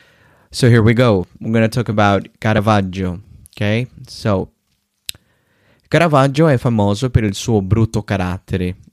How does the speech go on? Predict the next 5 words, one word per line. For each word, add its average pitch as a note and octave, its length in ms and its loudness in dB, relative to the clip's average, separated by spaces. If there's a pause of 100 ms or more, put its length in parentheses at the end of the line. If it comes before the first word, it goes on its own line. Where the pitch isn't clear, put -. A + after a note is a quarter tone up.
(180)
Era A2 260 -2
permaloso, A#2 1000 0
litigioso G#2 1120 0
e A2+ 120 0
violento. F#2+ 840 -2